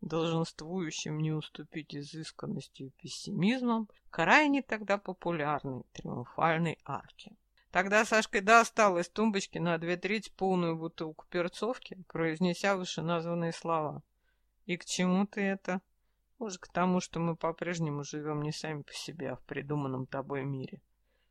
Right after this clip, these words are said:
Меня поразило, как совпали собственные мысли и Сашкины слова, но я по-прежнему не понимал, в чем тут дело.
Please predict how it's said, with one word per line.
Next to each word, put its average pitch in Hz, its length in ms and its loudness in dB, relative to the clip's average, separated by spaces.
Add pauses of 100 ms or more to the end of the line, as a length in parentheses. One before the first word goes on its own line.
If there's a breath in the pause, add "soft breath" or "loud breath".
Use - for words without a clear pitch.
(260)
Меня 170 300 4
поразило, 202 640 4
как 262 220 0
совпали 196 640 2
собственные 165 640 -2
мысли 233 380 0
и 240 40 -2
Сашкины 190 540 -4
слова, 185 560 -2
но 170 240 2
я 226 160 6
по-прежнему 196 720 0
не 170 120 2
понимал, 165 520 -2
в - 60 -20
чем 151 220 -6
тут 160 220 -12
дело. 139 340 -8